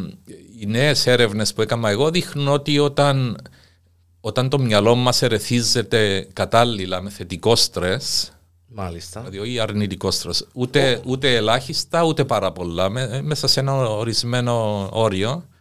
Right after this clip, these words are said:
Speaker 1: τότε δημιουργεί ορισμένες ουσίες,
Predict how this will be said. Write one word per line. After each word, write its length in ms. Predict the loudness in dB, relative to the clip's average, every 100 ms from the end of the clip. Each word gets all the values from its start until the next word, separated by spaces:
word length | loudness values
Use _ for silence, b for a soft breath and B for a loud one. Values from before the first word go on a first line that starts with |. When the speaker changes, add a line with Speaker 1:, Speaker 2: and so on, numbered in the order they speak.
| b b b b b b
Speaker 1:
τότε 220 | _ -2 0
δημιουργεί 500 | 2 2 2 4 4
ορισμένες 600 | 4 0 -2 0 -2 2
ουσίες, 800 | 2 4 4 4 0 -2 -4